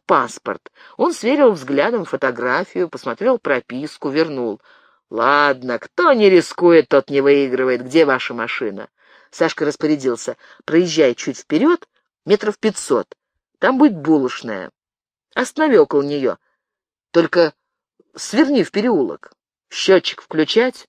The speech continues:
на твоё усмотрение». Поколебавшись,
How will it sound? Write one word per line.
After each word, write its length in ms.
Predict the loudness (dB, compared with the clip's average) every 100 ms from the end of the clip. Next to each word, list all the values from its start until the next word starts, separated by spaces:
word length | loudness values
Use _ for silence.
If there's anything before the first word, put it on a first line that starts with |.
| _
на 140 | -4 0
твоё 280 | 2 4 2
усмотрение». 680 | 0 -8 -8 -8 -10 -14 -20 _ _ _ _ _ _ _ _ _ _ -2
Поколебавшись, 880 | -2 0 0 2 2 2 0 -4